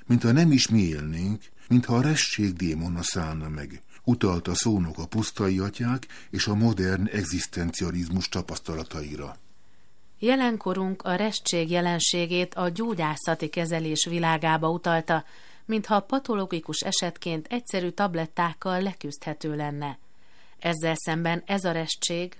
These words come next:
Speaker 2: másképpen depressziós állapot mindenképpen az egész és a teljes ember figyelembevételét igényli. Számos ilyen jelenség mögött az ember magánya húzódik meg,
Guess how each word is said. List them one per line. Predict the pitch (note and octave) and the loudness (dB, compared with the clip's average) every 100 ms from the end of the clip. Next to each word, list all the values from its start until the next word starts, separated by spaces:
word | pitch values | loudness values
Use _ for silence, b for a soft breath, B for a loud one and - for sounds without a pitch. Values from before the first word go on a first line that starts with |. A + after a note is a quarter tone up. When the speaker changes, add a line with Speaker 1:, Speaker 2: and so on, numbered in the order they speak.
| - | -6
Speaker 2:
másképpen | D#3+ D#3 - - D#3+ - D#3+ D#3+ | -4 -2 -4 -4 -6 -4 -4 -2
depressziós | F3+ E3 D#3+ - D#3+ D#3 D3 | -4 -4 -4 -4 -2 -4 -2
állapot | E3+ F3 E3+ E3 D#3+ - B B B B | 0 2 0 0 -4 -6 B B B B
mindenképpen | C#4+ A#3 G3 - F#3 - E3+ | 0 0 0 -2 -4 -2 -2
az | D#3+ D3+ | 0 -2
egész | F3+ E3 F3+ F#3+ - | -2 -2 -2 -2 -2
és | G3 | -2
a | G#3 | -2
teljes | - A#3 G3 D3+ | -2 -2 0 -2
ember | - E3 D#3+ D3+ | -2 -2 -2 -4
figyelembevételét | - D#3 D3+ D3+ D3+ D3 D3 - D3 D3 C#3+ | -4 -2 -2 -2 -2 -4 -4 -4 -6 -6 -6
igényli. | D3 D3+ D3 D3 D3 - b b b b b b | -6 -4 -4 -4 -6 -10 b b b b b b
Számos | - E3+ E3 D#3 | 0 0 0 -2
ilyen | F#3+ F#3+ F3 | -2 -2 0
jelenség | F#3 F3+ E3 - E3 D#3+ | 0 0 0 0 0 -2
mögött | E3+ F3+ E3 | -2 -2 -2
az | F3+ E3+ | -2 0
ember | G#3+ G#3 G3 | 0 0 2
magánya | G3 G3 E3+ D#3 D#3 | 2 0 0 0 -2
húzódik | D3 E3+ E3 D#3+ D#3 D#3 | -4 -4 -2 -2 -2 0
meg, | E3+ D#3+ | 0 -2